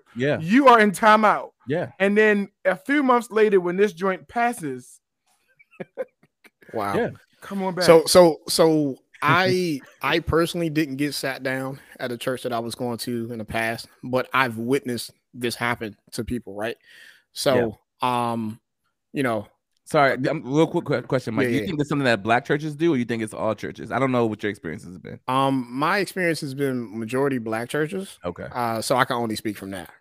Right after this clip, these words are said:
Speaker 3: right?
Speaker 1: Got it.
Speaker 3: And yes, that has just been in the Black church, in my
Speaker 1: Mm-hmm.
Speaker 3: opinion.
Speaker 1: Mm-hmm.
Speaker 3: Um,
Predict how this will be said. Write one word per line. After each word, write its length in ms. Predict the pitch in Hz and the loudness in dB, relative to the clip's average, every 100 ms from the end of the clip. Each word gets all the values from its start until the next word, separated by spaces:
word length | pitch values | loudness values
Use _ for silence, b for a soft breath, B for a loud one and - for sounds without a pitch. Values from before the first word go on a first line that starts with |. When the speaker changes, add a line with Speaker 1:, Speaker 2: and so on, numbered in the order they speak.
| _ | _
Speaker 3:
right? 140 | 101 | -6
Speaker 1:
Got 160 | 85 - | -6 -8
it. 60 | b b b _ 123 | b b b _ -2
Speaker 3:
And 400 | 127 123 120 - | 0 0 -2 -6
yes, 480 | 135 123 95 - - | 2 2 2 -4 -8
that 200 | 127 117 | -2 -2
has 220 | 120 117 - _ - | 0 -4 -10 _ -6
just 340 | 127 - 127 | -4 -4 0
been 420 | 127 117 110 101 - | 0 2 -2 -6 -2
in 120 | 131 | -2
the 60 | 120 | 0
Black 240 | 110 98 - | -2 -6 -4
church, 300 | 120 - - | -6 -6 -12
in 120 | 104 | -12
my 80 | 98 | -8
Speaker 1:
Mm-hmm. 100 | 101 | -8
Speaker 3:
opinion. 260 | 98 90 92 b b b | -8 -10 -18 b b b
Speaker 1:
Mm-hmm. 200 | 98 95 | -10 -4
Speaker 3:
Um, 460 | 120 127 117 104 | -2 -2 -2 -6